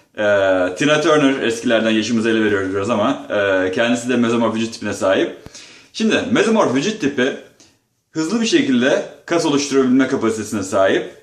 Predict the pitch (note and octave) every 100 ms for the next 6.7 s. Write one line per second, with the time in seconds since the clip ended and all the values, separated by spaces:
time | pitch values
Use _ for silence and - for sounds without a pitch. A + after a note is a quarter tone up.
0 | _ G#2+ A2 C#3+ F#3+ E3 C3 A2+ G#2+ D3+
1 | - - - _ A2+ B2+ C#3+ C#3 G#2 F#2
2 | - - G2+ - A2 G2 G2 F#2 G2+ D#3+
3 | D#3+ D3 C3+ C3+ C3 C#3 B2 G2+ F#2 D3+
4 | C#3 A#2+ F#2 D#2+ D2+ - - - - _
5 | - D3+ D#3+ F3 G3 G3 G3 F3 F3 F3
6 | E3 C3+ D#3+ E3 E3 D3+ C#3